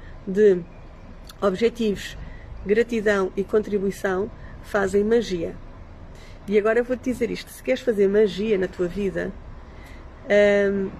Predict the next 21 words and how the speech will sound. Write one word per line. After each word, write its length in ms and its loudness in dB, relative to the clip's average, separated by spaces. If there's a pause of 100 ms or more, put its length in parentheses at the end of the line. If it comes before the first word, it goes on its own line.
(280)
vou-te 380 2
sugerir 600 -2
que 360 4
neste 360 0
link 260 -2
que 60 -12
está 120 0
aqui 200 -2
nos 160 0
comentários 800 -2
do 160 0
vídeo, 480 0 (180)
logo 240 2
o 20 -4
primeiro 320 2
link 180 2
que 80 0
aqui 140 -2
está, 280 -4
que 100 -12 (100)
cliques, 500 -4